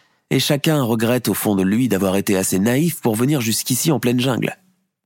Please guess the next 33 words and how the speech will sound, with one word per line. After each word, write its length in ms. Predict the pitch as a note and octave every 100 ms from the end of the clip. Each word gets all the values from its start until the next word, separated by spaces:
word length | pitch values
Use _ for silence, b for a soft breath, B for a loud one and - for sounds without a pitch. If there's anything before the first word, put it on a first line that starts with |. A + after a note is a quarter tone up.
| _ -
Les 160 | A2
membres 300 | A#2 C3+ G#2
de 80 | F#2
la 120 | F2+
communauté 600 | - A2+ A#2+ C#3 F#3+ G3+
comprennent 420 | - F#3+ F3 G#3
enfin 320 | F3 D3 A2+ G2+
qu'ils 180 | A#2+
sont 160 | G#2 G#2
désormais 460 | C3+ D3 D3 D3+ F#3+
pris 240 | - F#3
en 100 | A2+
plein 240 | - F#3
piège 400 | F3+ - E3+ E3 D#3 B
et 100 | F3+
qu'ils 180 | D#3 F3+
viennent 240 | F3+ F3+ -
eux-mêmes 320 | A3 F#3+ G3+
diriger 380 | E3 F3 C#3+ B2+
leur 160 | C#3 -
propre 300 | B2+ A2+ G#2
prison. 380 | - F#2+ D#2+ - _ _ _ _ _ _ _ _ _ _ _
Il 140 | F#3 F3+
reste 400 | G3 A3 - -
que 100 | F3+
la 100 | D#3+
moitié 340 | E3 D#3 G#3+
des 140 | C#3+ G2+
disciples 420 | G#2+ - F#3+ A2
est 100 | G2
encore 240 | F#2 D3
en 80 | A#2
Californie. 600 | F#2+ F2+ - A#2 G#2+ C2